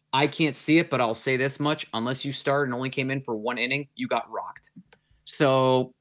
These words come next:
it's been three years since you've even had a quality start, if you've ever even had one. Uh, at the end of the day, I don't think this is gonna become the,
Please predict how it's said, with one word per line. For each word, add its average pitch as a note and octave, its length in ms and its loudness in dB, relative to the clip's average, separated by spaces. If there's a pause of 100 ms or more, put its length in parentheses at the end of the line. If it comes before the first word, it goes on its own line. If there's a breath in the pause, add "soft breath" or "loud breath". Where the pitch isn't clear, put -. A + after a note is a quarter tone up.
(580)
it's - 100 -20
been F3+ 180 4
three D#3 220 2
years D3 240 4
since C3 220 -2
you've C3 220 -2
even A#2+ 220 -2
had A2+ 320 -2
a A#2 60 -4
quality A#2 440 0
start, G2+ 440 -2 (480)
if - 180 -6
you've A2+ 120 0
ever A2 180 -2
even G#2+ 180 -4
had G#2 240 -4
one. F2+ 220 -14 (840)
Uh, - 60 -14 (300)
at C#3+ 140 2
the D3 140 4
end D3+ 60 4
of C3 80 0
the C3 40 2
day, C3 240 2
I B2+ 100 2
don't C3+ 160 0
think B2 140 -4
this B2 160 -4
is A2 120 -4
gonna A#2+ 140 -2
become A2+ 300 -4
the, G#2 160 -4